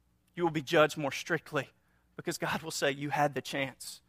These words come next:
Over and over again, you had the chance. Aging is tremendously important.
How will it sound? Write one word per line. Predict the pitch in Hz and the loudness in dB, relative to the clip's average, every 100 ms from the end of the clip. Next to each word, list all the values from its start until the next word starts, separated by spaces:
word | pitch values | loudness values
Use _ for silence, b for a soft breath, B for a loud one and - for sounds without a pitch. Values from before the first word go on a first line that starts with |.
| b b b | b b b
Over | 190 202 175 170 | 6 6 6 4
and | |
over | 160 156 156 | 6 4 2
again, | 156 147 143 | 0 0 0
you | 147 | -2
had | - 175 147 131 | 2 4 4 4
the | |
chance. | - - 135 131 - - - _ _ _ _ _ _ _ _ _ 156 | -4 -6 -8 -10 -14 -14 -14 _ _ _ _ _ _ _ _ _ -12
Aging | 160 160 170 | -8 -6 -6
is | 151 | -6
tremendously | 151 151 160 - 208 | -2 0 0 -2 0
important. | 190 - 156 139 | 0 4 6 6